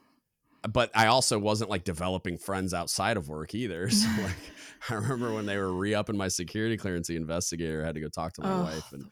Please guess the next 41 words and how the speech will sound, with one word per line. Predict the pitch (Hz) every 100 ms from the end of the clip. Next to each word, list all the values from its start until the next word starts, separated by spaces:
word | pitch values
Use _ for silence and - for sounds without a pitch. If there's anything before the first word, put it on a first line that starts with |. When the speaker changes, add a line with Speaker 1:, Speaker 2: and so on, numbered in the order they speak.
| -
Speaker 2:
worst. | 165 - -
Speaker 1:
he | 131
g-, | 120 127
<laughs> | 135 -
yeah, | 101 87 - - -
he | 170
goes, | 156 180 143 - - - - -
he | 180
asks | 147 139 - -
her, | 151
like, | 139 110 - - _ -
"So, | -
like, | 165 151
who | 190 233
are, | 196 135 117 107
uh, | 95 90 78 76
his | 101 -
closest | - 113 - 90
friends?" | - - 92 78
And | 78
she | - 80
gives | 80 78
him, | 76 71 - _ -
gives | 78
him | 76
this | 73 -
list. | 71 62 - - -
Um, | 69 64 53 50 _ _ _ _ _ _ _
and | 90 101
they're | 110
all | 117 107
over | 101 85 82
the | 76
country. | 120 117 73 60
Like, | 65 69
none | 80 87
of | 78
'em | 76
live | 73 69
here, | - 92 60 50 85
right? | 76 82